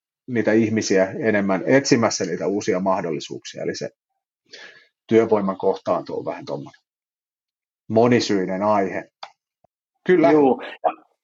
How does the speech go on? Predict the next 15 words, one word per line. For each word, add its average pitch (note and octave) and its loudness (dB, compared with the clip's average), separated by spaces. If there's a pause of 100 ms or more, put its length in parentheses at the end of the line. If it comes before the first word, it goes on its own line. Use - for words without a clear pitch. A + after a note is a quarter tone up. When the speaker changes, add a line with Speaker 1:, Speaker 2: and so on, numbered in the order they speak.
(880)
Speaker 2:
juu, E3 4
se-, F#3+ 2
sen F#3+ 4
verran G#3 4
lisäsin F#3+ -2
vielä F3+ 0
tuosta F3 -6
tavallaan, D#3+ 2
niinku, D#3 -8
perusteluja D3+ 2
tuohon, D3 2 (220)
mm, C#3 -4
Sleekin D3+ 2
palkkamalliin, C3+ 2
et, B2+ -4